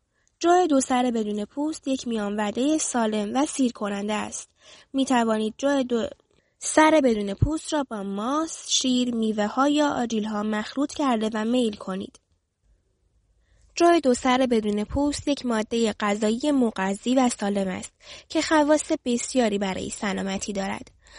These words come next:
این دانه ها منبع خوبی از فیبر، پروتئین، ویتامین ها و مواد معدنی هستند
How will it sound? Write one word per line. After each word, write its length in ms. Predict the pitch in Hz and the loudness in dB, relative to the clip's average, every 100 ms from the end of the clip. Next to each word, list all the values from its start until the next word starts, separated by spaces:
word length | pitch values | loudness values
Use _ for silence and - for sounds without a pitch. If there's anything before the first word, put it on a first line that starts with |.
| - - | -20 -2
این 180 | 311 285 | 4 6
دانه 280 | 254 240 254 | 6 4 2
ها 220 | 302 311 | 2 2
منبع 500 | 285 233 233 226 240 | 2 2 2 2 0
خوبی 380 | - 226 208 - | -2 -4 -2 -2
از 260 | 208 208 | -2 -2
فیبر، 440 | - 294 302 302 294 - - - | -4 0 2 0 -6 -14 -20 0
پروتئین، 640 | 240 202 - 208 220 247 | 2 2 2 0 0 -2
ویتامین 540 | 247 226 220 214 214 208 | -2 -2 -2 0 0 0
ها 120 | 240 | 0
و 80 | 247 | 2
مواد 420 | 233 226 269 285 | 2 2 2 2
معدنی 540 | 277 233 208 214 208 220 | 0 2 0 -2 -2 -2
هستند 440 | 202 - 202 | -4 -6 -8